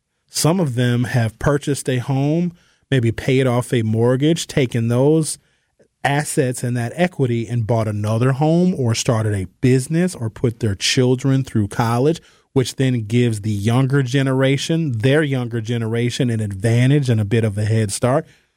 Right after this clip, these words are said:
So I think if I have to look at one thing that looms large where we as Black people, even Black folks that have money, sometimes are not homeowners. There's Black folks that make two hundred thousand dollars a year that still rent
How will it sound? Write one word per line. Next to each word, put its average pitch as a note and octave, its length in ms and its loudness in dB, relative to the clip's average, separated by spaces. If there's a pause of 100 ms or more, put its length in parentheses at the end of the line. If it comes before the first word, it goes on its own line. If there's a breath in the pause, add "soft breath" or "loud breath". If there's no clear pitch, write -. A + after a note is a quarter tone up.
So - 160 0
I C3+ 60 2
think C3 220 0
if B2 100 0
I C3 60 2
have D#3+ 160 2
to D3+ 80 2
look B2+ 240 0
at A2 260 -2
one C#3+ 380 2
thing C#3 400 0
that A#2 140 0
looms A#2+ 500 2
large A#2 460 2
where G#2+ 180 -2
we A#2+ 260 2
as A2 140 -2
Black A2 300 -2
people, G#2+ 440 0 (600)
even B3 260 2
Black F#3 220 2
folks D3 240 -2
that C#3 100 -2
have B2 180 -2
money, D3+ 440 -2 (560)
sometimes D3 600 -2
are B2+ 80 2
not A#2+ 200 0
homeowners. G#2+ 640 -2 (1600)
There's A3 160 2
Black F3+ 240 2
folks E3+ 180 0
that E3 80 -2
make D3+ 260 -2
two - 140 0
hundred E3+ 180 0
thousand D#3+ 280 2
dollars E3+ 240 2
a D3+ 60 -2
year G3 140 2
that C3 100 0
still F3 220 2
rent F#3+ 300 0